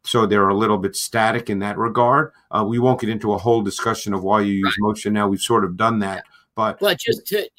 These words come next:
Speaker 2: nine percent motion after the snap, which is by far, it's twenty-five percent overall, but nine percent motion after the snap, which is by far the lowest in the N F L.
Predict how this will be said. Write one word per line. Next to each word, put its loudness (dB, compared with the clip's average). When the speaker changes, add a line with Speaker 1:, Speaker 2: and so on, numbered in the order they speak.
Speaker 2:
nine 0
percent -2
motion -2
after -4
the -8
snap, 0
which -4
is -2
by -2
far, 0
it's -2
twenty-five 0
percent -2
overall, 2
but -10
nine 0
percent -2
motion -2
after -4
the -4
snap, -2
which -14
is -6
by -6
far 2
the -8
lowest -6
in -20
the -16
N -20
F -20
L. -20